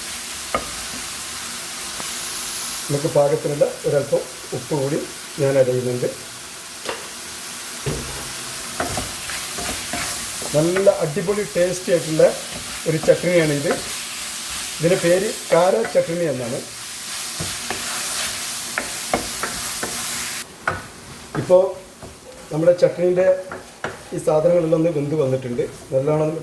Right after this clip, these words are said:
തക്കാളി എല്ലാം മെൽറ്റ് ആയിട്ടുണ്ട്. ഇനി നമുക്ക് തീ ഒന്ന് ഓഫാക്കി ഇതൊന്ന് ചൂടാറാൻ വെക്കണം. എന്നതിന് ശേഷം നമ്മൾക്കിത് ബ്ലെൻഡ് ചെയ്തെടുക്കണം. ഓക്കെ, അപ്പോൾ നമ്മൾ അതിനകത്ത് ഞാനിത് സ്റ്റൗ ഒന്ന് ഓഫ് ചെയ്യാൻ പോവാണ്. അപ്പോൾ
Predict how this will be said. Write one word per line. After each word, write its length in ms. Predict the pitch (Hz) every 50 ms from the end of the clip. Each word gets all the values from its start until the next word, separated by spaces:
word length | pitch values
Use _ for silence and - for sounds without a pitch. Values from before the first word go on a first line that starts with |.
| -
തക്കാളി 280 | 143 135 - 160 156 165 151
എല്ലാം 140 | 151 151 143
മെൽറ്റ് 200 | 135 127 - 156 143
ആയിട്ടുണ്ട്. 280 | 131 120 131 135 143 - - - - - - -
ഇനി 100 | - 190 202 196
നമുക്ക് 240 | 180 175 170 175 170 -
തീ 60 | 160 160 170
ഒന്ന് 120 | 156 156 151 147 139
ഓഫാക്കി 360 | - 170 147 127 - 190 214 320 349 - - - - - 165
ഇതൊന്ന് 240 | 151 170 170 160 - -
ചൂടാറാൻ 380 | 160 165 180 190 170 165 151 139 120
വെക്കണം. 240 | - - - - - - - - - - - - - - 190
എന്നതിന് 240 | 196 214 226 240 - -
ശേഷം 240 | 180 175 165 202 190 180
നമ്മൾക്കിത് 400 | 160 160 165 151 175 165 147 180 226 - - 151
ബ്ലെൻഡ് 300 | 143 160 160 165 180 196 202
ചെയ്തെടുക്കണം. 480 | 190 - 139 123 120 113 117 104 98 - - - - - - - - - - - - - - - 160
ഓക്കെ, 180 | 131 - - - - - - - - - - - - - - - - - - - - - - - - - - - - - - - -
അപ്പോൾ 140 | - - 165 160
നമ്മൾ 120 | 156 165 175
അതിനകത്ത് 460 | 165 160 160 160 160 151 165 165 165 160
ഞാനിത് 240 | 156 160 160 165 190 -
സ്റ്റൗ 160 | - 170 156 151 160
ഒന്ന് 140 | 151 147 170 - - - 170 160
ഓഫ് 140 | 156 - -
ചെയ്യാൻ 200 | 156 139 135 127 117
പോവാണ്. 200 | 110 104 98 87 - - - - - - - - - - - - - - - - - - - - - - - - - - - - - - - - - - - -
അപ്പോൾ 140 | 131 170